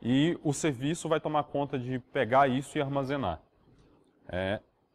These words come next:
os logs são importantes, então o serviço é que tem que dar conta, "T-, tô executando e s-, botando tudo pra tela."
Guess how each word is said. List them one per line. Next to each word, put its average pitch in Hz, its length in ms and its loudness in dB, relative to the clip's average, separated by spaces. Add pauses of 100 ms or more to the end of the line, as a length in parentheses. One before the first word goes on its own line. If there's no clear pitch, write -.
(140)
os 123 120 -2
logs 117 240 6
são 139 120 0
importantes, 175 680 0
então 139 320 -2
o 151 60 -2
serviço 151 440 -2
é - 20 -4
que - 60 -18
tem 165 160 -10
que - 60 -16
dar 151 140 2
conta, 127 420 -2 (460)
"T-, - 260 -8
tô 151 80 4
executando 160 800 4 (500)
e 139 80 0
s-, 135 240 -4
botando 123 640 0
tudo 165 200 -4
pra 196 140 4
tela." 95 320 0